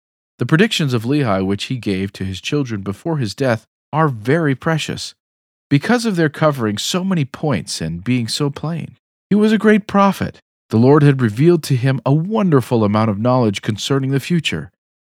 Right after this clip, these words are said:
and he was especially favored in having such a land as this given, by covenant of the Lord, as an inheritance to himself and his posterity. He did all in his power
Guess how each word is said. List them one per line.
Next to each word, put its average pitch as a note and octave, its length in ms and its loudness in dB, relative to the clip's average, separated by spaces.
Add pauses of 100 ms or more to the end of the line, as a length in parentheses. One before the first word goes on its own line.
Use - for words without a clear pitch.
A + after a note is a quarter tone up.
and G2+ 100 0
he B2 80 4
was C3+ 180 2
especially C3 560 0
favored A2 440 -2
in G2+ 100 -2
having A#2 380 -2
such - 320 -2
a F3 40 0
land D3 360 0
as G2 100 -4
this G#2+ 220 -4
given, B2 360 -4 (200)
by G2+ 140 2
covenant D#3+ 540 -2
of A#2+ 120 -2
the A#2 100 -2
Lord, A2+ 400 0 (400)
as E3 220 2
an F3+ 60 -4
inheritance F3 640 -2
to B2+ 120 0
himself A2 580 -2
and A2 140 -4
his A2+ 140 -6
posterity. G#2 760 -2 (400)
He D#3+ 80 0
did D3 220 0 (140)
all C#3+ 260 6
in A2 80 2
his G2+ 160 -2
power D#2+ 460 -6